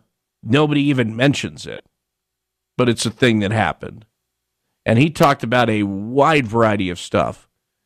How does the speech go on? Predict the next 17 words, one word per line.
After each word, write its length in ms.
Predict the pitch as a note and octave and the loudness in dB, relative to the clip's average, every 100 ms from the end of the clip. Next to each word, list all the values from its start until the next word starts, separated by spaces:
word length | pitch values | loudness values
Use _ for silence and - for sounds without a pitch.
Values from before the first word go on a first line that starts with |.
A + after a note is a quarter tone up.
| _ _ | _ _
And 300 | A2 A2+ A2 | 0 0 2
with 200 | D#3+ G3 | 2 2
that 200 | F#3 C3+ | 0 0
wide 260 | C3 B2+ A2 | 0 0 0
variety 440 | A2+ A2 A2 G2+ | 0 2 0 -2
of 100 | G2 | -6
stuff, 320 | - G#2 A#2 | -2 0 0
you 80 | A#2+ | 0
would 160 | A2 G#2+ | -2 -2
think 160 | B2 | -2
there'd 160 | - G#2 | 0 0
be 140 | A#2+ | 2
a 40 | A#2+ | 0
wide 380 | G2 A2+ A#2+ G#2+ | 2 0 0 0
variety 420 | A2+ A2+ A#2 G#2+ | 2 4 2 0
of 140 | F#2+ | -4
questions 760 | - D3 D3+ - F2+ C#2+ - | 0 0 0 -4 -6 -8 -14